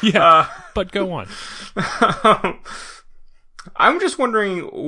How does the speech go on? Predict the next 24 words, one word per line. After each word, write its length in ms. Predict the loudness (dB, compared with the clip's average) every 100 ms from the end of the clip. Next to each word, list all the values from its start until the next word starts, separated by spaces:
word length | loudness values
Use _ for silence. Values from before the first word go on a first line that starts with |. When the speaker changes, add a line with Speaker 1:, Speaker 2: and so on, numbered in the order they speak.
| -2
Speaker 2:
what, 340 | 4 4 2 -6
which 420 | -4 -4 -4 -16
panhandle 760 | -6 -2 -2 -4 -6 -6 -6 -8
is 160 | -8 -2
getting 240 | 0 0
the 100 | -2
golf 260 | -2 -2 0
ball 160 | -4 -4
size 340 | -2 -2 -2
hail. 300 | -2 -2 -4
Is 100 | -14
it 140 | -18 -20
Florida? 580 | -10 -2 0 2 2 0
Is 140 | -4
it 180 | -12 _
Texas? 640 | 0 0 0 0 0 -2
Is 140 | -12 -8
it 100 | -6
Oklahoma? 880 | -6 -6 -4 -2 0 0 -2 -6 _ _ _ _ _ _
Speaker 1:
I 120 | -2
thought 320 | 2 4 4 0 _ _
he 240 | -6 2 2
had 180 | 2
said 560 | -4 0 4 4 2